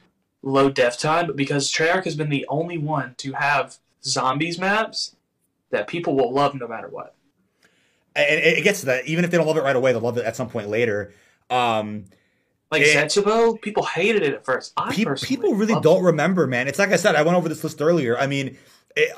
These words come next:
Speaker 2: objectively speaking, right, this is not my opinion. This is not, oh, me pulling it out of my ass. Somebody put a tweet out, and, uh, again, I'll, I'll put it on screen if I have to. Let me see exactly who wrote this real quick.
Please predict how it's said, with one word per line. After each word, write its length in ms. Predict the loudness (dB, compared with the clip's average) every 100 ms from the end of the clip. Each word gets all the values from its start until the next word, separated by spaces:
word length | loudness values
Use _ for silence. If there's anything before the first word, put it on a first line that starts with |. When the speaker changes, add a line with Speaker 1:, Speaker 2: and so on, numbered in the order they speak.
| 0
Speaker 2:
objectively 540 | 2 4 2 2 2 -2
speaking, 360 | -2 -4 -4
right, 120 | -4 -4
this 120 | -4
is 40 |
not 300 | 0 0 -2
my 140 | 0 0
opinion. 380 | 2 0 0
This 140 | -2 -4
is 60 |
not, 220 | -2 -2 4
oh, 100 | 2
me 200 | 2 -6
pulling 380 | -10 -6 -2 0
it 20 |
out 120 | -2
of 60 | 0
my 80 |
ass. 340 | 0 2 0 -2 _ _ _
Somebody 260 | -2 0 2
put 100 | 0
a 40 |
tweet 220 | 0 0 -2
out, 200 | -2 -6
and, 160 | -10
uh, 200 | -8 -8 -4
again, 260 | -2 -2
I'll, 220 | 0 0
I'll 180 | 2 0
put 180 | 0 0
it 60 | 0
on 140 | 0
screen 200 | -4 -6
if 100 | -6
I 60 | -6
have 200 | -6 -6
to. 80 |
Let 80 | -6
me 60 | -6
see 140 | -6
exactly 320 | -4 -4 -4
who 100 | -8
wrote 240 | -4 -4 -4
this 200 | -10 -6
real 140 | -8
quick. 360 | -4 -6 -6